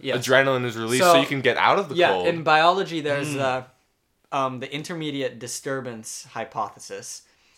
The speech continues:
Speaker 1: and that holds that a little bit of, uh, suffering is actually good for the,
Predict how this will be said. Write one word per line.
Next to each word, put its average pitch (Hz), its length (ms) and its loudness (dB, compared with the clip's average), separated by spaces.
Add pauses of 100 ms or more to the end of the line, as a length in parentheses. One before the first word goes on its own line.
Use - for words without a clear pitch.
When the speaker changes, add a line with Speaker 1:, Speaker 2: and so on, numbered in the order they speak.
Speaker 1:
and 127 380 -8
that 131 240 0
holds 160 500 -6
that 127 340 -4 (480)
a 143 60 -8
little 175 260 0
bit 160 380 0
of, 127 360 -4 (280)
uh, 107 160 -14
suffering 131 800 -6
is 123 180 -12
actually 127 380 -8 (100)
good 143 320 -4
for 120 360 -4
the, 110 320 -8